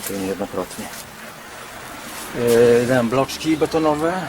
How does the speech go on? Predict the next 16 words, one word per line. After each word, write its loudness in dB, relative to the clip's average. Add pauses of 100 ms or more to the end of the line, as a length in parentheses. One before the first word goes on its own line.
(140)
i -4
też -4
to -2
wszystko -6
poopierać, -2
no 0
i 0
jednocześnie, -6
żeby -4
podnieść, -2
bo -8
tak -10
jak -6 (360)
widzicie, -6 (260)
błoto 2
niesamowite. -8